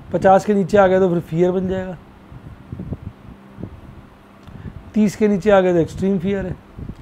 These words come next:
यहाँ जब ये बन गया था सिक्सटी टू, सिक्सटी फ़ाइव,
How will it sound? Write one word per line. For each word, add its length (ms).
यहाँ 260
जब 160
ये 160
बन 220
गया 160
था 240
सिक्सटी 440
टू, 260
सिक्सटी 340
फ़ाइव, 480